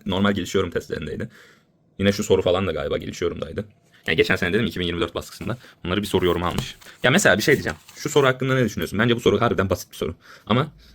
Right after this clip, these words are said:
matematikte işte böyle hani daha önceden gördüysen basit. Ben bunu zaten üç beş kere bu öyle bir soru gördüğüm için beş saniyede gördüm onun direkt P iki şey yaptığını. Mesela bu soru bence çıksa kolay olur. Bir soru yorumla ama bence kolay olur. Bu soruda dümdüz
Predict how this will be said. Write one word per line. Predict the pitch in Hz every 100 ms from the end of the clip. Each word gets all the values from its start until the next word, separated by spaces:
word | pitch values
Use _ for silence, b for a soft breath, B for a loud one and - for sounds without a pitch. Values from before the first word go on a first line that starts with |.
| -
matematikte | 101 131 - 113
işte | - 110
böyle | 92
hani | 82
daha | 90
önceden | 107 104 101
gördüysen | 90 92 - 73
basit. | -
Ben | 90 95
bunu | 95
zaten | 98 92 90 -
üç | -
beş | 110
kere | - 85
bu | 85
öyle | 78 78
bir |
soru | - 85
gördüğüm | 90 110 117
için | 107
beş | 110
saniyede | - 87 90 98
gördüm | 82 107
onun | - -
direkt | - - b b b
P | 90 82
iki | 82 82 - -
şey | -
yaptığını. | 76 - 80 104 - b b b _ _ _ _ _
Mesela | 92 123 113
bu |
soru | 147 123
bence | 123
çıksa | 117 - 156
kolay | 180 170
olur. | 95 - - _ _ b b -
Bir | 110
soru | 107 104
yorumla | 104 104 117
ama | 107
bence | 104 120
kolay | 131 123
olur. | 87 -
Bu | -
soruda | 110 101
dümdüz | 110 95 - -